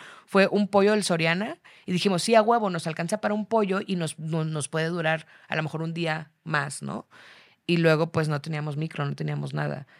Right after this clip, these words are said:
Entonces el pollo se hizo todo ceboso y no hay nada más horrible que comer un pollo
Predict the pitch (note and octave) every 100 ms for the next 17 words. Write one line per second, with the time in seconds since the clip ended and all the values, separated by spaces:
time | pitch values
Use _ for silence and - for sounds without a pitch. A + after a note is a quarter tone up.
0 | _ _ - D#3 D3+ E3+ E3 E3+ E3 F3
1 | D#3 D#3+ D#3+ E3 D#3+ D#3 D3 D#3 - E3+
2 | E3+ F3+ F3+ F3+ E3+ F3+ F3+ F3 E3+ D#3+
3 | D3 C#3+ D#3 D3+ D3 D3 E3+ F3 D#3